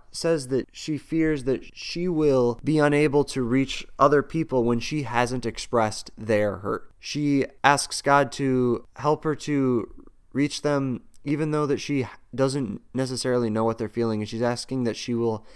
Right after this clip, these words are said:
have the courage to speak up, even though sometimes she doesn't feel qualified for it. This song kind of sums up the whole album, because the whole time Alana Boudreau has been wrestling with the human condition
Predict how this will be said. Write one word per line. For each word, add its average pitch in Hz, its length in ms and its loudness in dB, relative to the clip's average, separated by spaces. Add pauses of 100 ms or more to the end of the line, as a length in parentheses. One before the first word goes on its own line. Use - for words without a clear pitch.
(220)
have 151 260 2
the 135 100 0
courage 131 440 0
to 123 120 -4
speak - 440 -4
up, 117 320 0 (400)
even 135 300 2
though 123 120 2
sometimes 120 380 -2
she - 120 -8
doesn't 110 420 0
feel 104 220 -4
qualified 98 560 -4 (100)
for - 140 -14 (100)
it. - 80 -20
This 185 140 -2
song 302 220 -2
kind 175 320 -2
of 160 100 -4
sums 151 400 -2
up 143 240 0
the 120 100 0
whole 147 500 0
album, 113 460 0
because 113 280 -6
the 135 100 -4
whole 196 220 2
time 147 360 0
Alana 123 360 2
Boudreau 120 320 2
has 113 100 0
been 104 280 -2
wrestling 113 520 -2
with 110 140 -6
the 117 80 -6
human 139 400 -4
condition 107 640 -4